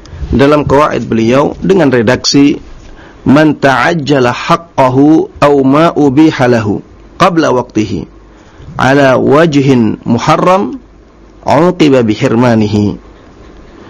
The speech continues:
Barang siapa yang tergesa-gesa mendapatkan haknya atau mendapatkan sesuatu yang dibolehkan untuknya,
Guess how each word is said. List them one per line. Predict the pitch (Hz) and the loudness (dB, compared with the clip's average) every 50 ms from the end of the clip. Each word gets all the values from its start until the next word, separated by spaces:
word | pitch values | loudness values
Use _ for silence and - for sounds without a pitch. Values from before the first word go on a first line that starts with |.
| - - | -8 -2
Barang | - 147 147 151 147 | 0 2 2 2 0
siapa | 143 - 139 123 110 107 - 143 160 - - - - _ _ - - - - - - - - - - - | 0 -2 -2 -2 -2 0 0 0 -2 -2 -4 -10 -18 _ _ -20 -20 -20 -20 -20 -20 -20 -20 -8 -2 0
yang | 139 156 151 143 | 2 2 2 2
tergesa-gesa | 135 143 139 120 98 120 117 - 123 117 107 - - - 113 95 78 - - - - - - - - - - | 2 0 0 0 0 -2 -2 0 0 0 0 0 0 0 -2 -2 -4 -8 -16 -20 -20 -20 -20 -20 -16 -6 -2
mendapatkan | - 147 143 139 139 139 - 170 170 170 - - 143 131 123 113 | 0 2 4 2 2 2 2 0 -2 -2 -4 -2 0 0 2 2
haknya | 110 139 175 - - - 123 120 113 123 - 170 - - - - - - - - - - - - - - - | 2 0 0 0 -2 -4 -4 -2 -2 -4 -6 -8 -12 -18 -20 -20 -20 -20 -20 -20 -20 -20 -20 -20 -20 -20 -8
atau | - - 151 147 - 180 180 | -4 -4 -2 0 0 0 0
mendapatkan | 165 156 143 127 131 135 - - - - - 135 127 127 | 2 2 2 2 0 0 0 -2 -2 -2 -2 -2 -2 -2
sesuatu | - 123 110 - - 151 165 160 - - 139 127 117 - - - - - - - - - - | -2 -4 -4 -2 0 0 0 0 0 0 0 0 0 -2 -6 -12 -20 -20 -20 -20 -10 -4 0
yang | 143 143 143 156 170 175 175 175 180 - - - | 2 4 4 4 4 2 2 0 -2 -4 -6 -8
dibolehkan | - 143 131 135 131 120 135 139 143 160 180 160 - - - 147 131 123 113 110 107 - - - | -4 0 0 0 2 4 4 4 4 4 2 0 -2 -2 -2 0 0 2 0 0 -2 -4 -4 -2
untuknya, | - 135 135 135 180 180 - 151 151 151 160 - | 0 0 2 2 2 2 2 2 2 0 0 -2